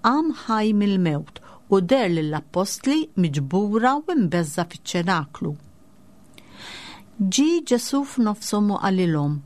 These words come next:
"Il-paċi magħkom." U kif qal hekk, urihom idejh u ġenbu.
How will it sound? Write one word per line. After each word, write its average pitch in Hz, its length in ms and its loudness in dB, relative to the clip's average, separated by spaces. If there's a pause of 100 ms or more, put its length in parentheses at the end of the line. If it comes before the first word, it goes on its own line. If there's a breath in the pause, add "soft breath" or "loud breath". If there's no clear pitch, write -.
(480)
"Il-paċi 214 800 0
magħkom." 147 640 0 (720 soft breath)
U 220 80 0
kif 339 220 2 (100)
qal 226 240 2
hekk, 151 400 -6 (300 soft breath)
urihom 226 580 2
idejh 180 520 -2
u 269 40 0
ġenbu. 160 540 0